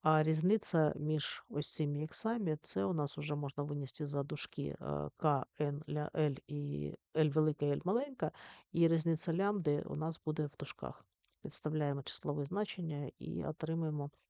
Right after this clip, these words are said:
приблизно сім цілих шість десятих сантиметра. Ну, сподіваюся, що ви теж таку відповідь отримали. Бажано, щоб ви все ж таки робили,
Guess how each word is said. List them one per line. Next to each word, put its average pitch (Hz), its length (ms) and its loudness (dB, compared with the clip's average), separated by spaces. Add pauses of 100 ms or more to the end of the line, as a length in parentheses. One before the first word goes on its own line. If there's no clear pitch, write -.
(200)
приблизно 160 500 2
сім 147 240 -4
цілих 180 300 -2
шість 143 240 -4
десятих 143 380 -6
сантиметра. 143 600 -6 (160)
Ну, 160 160 -2
сподіваюся, 156 580 -2
що - 120 -6
ви 151 80 -4
теж - 280 -4
таку - 280 -6
відповідь 147 420 -8
отримали. 170 500 0 (1200)
Бажано, 160 480 4
щоб 147 240 -6
ви 147 180 2 (600)
все - 240 2
ж - 100 0
таки 156 220 2
робили, 151 440 4